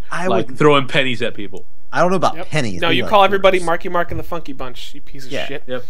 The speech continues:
Speaker 1: But I will have to say, this was actually extreme. I don't know why this was different than all the other things, but this, to me, was more painful than watching him win the Royal Rumble. Was
Speaker 3: 'Cause,
Speaker 1: the
Speaker 3: yeah.
Speaker 1: crowd, obviously, they were
Speaker 3: Didn't
Speaker 1: just
Speaker 3: want
Speaker 1: so... They weren't, like, mad. They were just like,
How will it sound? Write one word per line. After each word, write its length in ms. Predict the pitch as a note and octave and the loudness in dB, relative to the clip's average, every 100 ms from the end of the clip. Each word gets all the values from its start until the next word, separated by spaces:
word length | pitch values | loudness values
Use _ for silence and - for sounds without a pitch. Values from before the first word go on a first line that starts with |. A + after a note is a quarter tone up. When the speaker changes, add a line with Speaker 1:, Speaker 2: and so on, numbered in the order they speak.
| - - | -2 2
Speaker 1:
But 260 | F#3+ C#3 - | 4 4 2
I 160 | B2+ D#3 | 2 4
will 280 | D#3 F#3 | 4 4
have 200 | F3+ E3 | 4 2
to 80 | - | 0
say, 480 | - E3 D3+ D#3+ C#3+ | -2 0 0 -2 -2
this 380 | G#2+ A2+ D#3 - | -2 -2 -2 0
was 200 | D#3+ G#2+ | -2 -2
actually 580 | A2+ B2+ - C#3 C#3+ C3 | -2 -2 -2 -2 0 0
extreme. 440 | A#2 - C3+ C3 C#3+ | -2 -2 -2 -2 2
I 80 | B2 | 2
don't 120 | D3+ | 4
know 100 | C#3+ | 4
why 260 | A#2+ B2 B2 | 4 4 2
this 260 | C3 - | 0 0
was 120 | B2+ | -2
different 360 | G2+ B2 C3+ A2 | -2 -2 -2 -2
than 140 | A2 | -2
all 240 | G#2+ G#2+ G#2+ | 0 0 2
the 120 | A2 | 0
other 160 | G#2+ G#2 | 0 0
things, 340 | G#2 G#2 G2+ | -2 -2 0
but 280 | G#2 G2+ G2 | 0 0 2
this, 200 | C3+ - - | 0 0 0
to 100 | F3+ | 2
me, 180 | D#3+ D#3+ | 4 4
was 160 | C3 | 2
more 180 | B2+ B2+ | 2 2
painful 540 | B2+ C3+ A#2+ B2 A#2 A2 - - - | 2 0 0 0 0 0 -2 -2 0
than 160 | A2+ | 2
watching 300 | A#2+ A#2 G#2 | 4 2 0
him 200 | A#2+ A2+ | 0 0
win 140 | A2 G#2+ | 0 0
the 80 | |
Royal 180 | G2+ G#2 | 0 0
Rumble. 360 | F#2+ F#2 E2 - - A2 | 0 -2 -2 -2 -2 0
Was 180 | G#2+ | 0
Speaker 3:
'Cause, 220 | C#3 F#3+ - | 0 -2 -2
Speaker 1:
the 100 | F#3+ | 0
Speaker 3:
yeah. 160 | A3 D#3 | 0 4
Speaker 1:
crowd, 300 | E3+ F3+ E3+ | 6 6 2
obviously, 560 | C3+ D3 E3+ D#3+ F3 D#3 | 2 2 2 0 -2 0
they 140 | D3 | 0
were 80 | D3+ | 0
Speaker 3:
Didn't 140 | C#3 | -2
Speaker 1:
just 20 | C3 | -2
Speaker 3:
want 80 | A#2 | 2
Speaker 1:
so... 400 | E3+ E3 D3+ - - - - - | 2 2 0 -2 -2 -2 -2 2
They 100 | E3+ | 4
weren't, 220 | A#3+ D4 | 4 4
like, 200 | G3+ F3 | 2 0
mad. 500 | A#2+ A#2+ C#3 E3 A#3 F3+ | 0 -2 0 0 0 0
They 80 | G3 | 0
were 100 | E3+ | 0
just 220 | D#3+ F#3 | 0 2
like, 360 | D#3+ C3+ - | 2 2 0